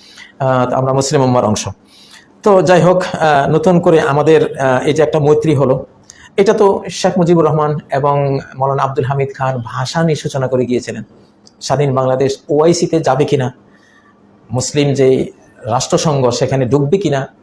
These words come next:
প্রবল প্রতিবেশীর বাধার মুখে আমাদের ওই দুইজন নেতা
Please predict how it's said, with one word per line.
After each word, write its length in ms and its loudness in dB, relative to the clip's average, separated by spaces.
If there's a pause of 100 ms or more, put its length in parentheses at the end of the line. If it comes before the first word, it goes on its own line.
(200)
প্রবল 760 2 (100)
প্রতিবেশীর 480 0
বাধার 320 2
মুখে 380 2 (280)
আমাদের 260 0
ওই 60 4
দুইজন 340 2
নেতা 520 0